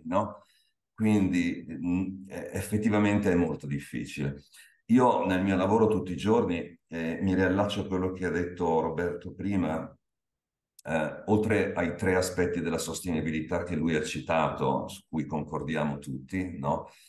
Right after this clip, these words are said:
Ne aggiungo un altro. Eh, io, mm, eh, opero nel settore del food packaging, per cui i miei clienti sono industrie che producono volumi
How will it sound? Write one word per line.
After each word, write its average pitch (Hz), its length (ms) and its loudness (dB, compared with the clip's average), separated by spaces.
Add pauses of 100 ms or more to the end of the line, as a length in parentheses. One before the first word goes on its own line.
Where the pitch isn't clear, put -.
(400)
Ne 202 200 4
aggiungo 101 360 6
un 85 80 4
altro. 76 640 0
Eh, 82 440 -2 (340)
io, 98 520 2
mm, 78 320 -6
eh, 85 520 -2
opero 107 280 6
nel 101 140 8
settore 98 320 2
del 90 160 4
food 107 300 2
packaging, 76 640 -4
per 95 140 -14
cui 95 160 0
i 87 40 4
miei 101 180 4
clienti 110 460 0
sono 107 400 -2
industrie 110 560 2
che 107 140 -2
producono 113 760 -2
volumi 98 640 2